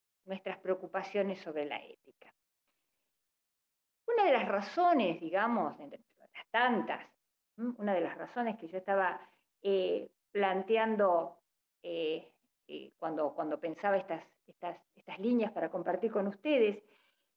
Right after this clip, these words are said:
es que en los últimos años nosotros, por lo menos en trabajo social argentino, le dimos mucha importancia, digamos, a,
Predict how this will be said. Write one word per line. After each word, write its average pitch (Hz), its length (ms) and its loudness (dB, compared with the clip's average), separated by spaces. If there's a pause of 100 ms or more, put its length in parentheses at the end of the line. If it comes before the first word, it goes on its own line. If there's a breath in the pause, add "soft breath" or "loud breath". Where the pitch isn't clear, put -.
(220)
es 370 120 -12
que - 360 -2
en 285 140 0
los 302 180 -2
últimos 320 460 -2
años 320 440 2 (120)
nosotros, 277 600 0 (440)
por 190 120 -4
lo 185 80 2
menos 247 300 -2
en 196 120 -4
trabajo 214 400 -2
social 214 540 -2
argentino, 247 800 0 (420 soft breath)
le 262 120 2
dimos 320 440 2 (260)
mucha 320 380 -2
importancia, 262 1120 0 (160)
digamos, 220 460 -2 (240)
a, 175 440 -2